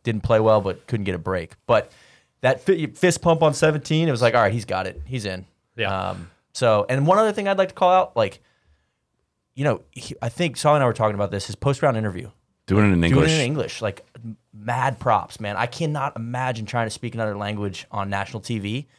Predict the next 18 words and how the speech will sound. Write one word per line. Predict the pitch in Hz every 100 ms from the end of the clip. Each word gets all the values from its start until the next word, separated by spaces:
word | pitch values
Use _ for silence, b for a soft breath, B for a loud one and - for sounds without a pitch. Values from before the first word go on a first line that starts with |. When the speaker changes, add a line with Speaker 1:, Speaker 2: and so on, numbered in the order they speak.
| _ _ _ _ -
Speaker 1:
And | 107 104 98 -
I | 98
think | 131 113 117
at | 113
the | 90
Players, | - 117 120 120 - - _ _ _ _
um, | 101 98 95 92 85
when | 107
he |
won | 107 110 104
there, | 104 113
I |
think | 104 104
he | 110
did | 101 101
it |
in | 98
Korean. | 98 113 123 131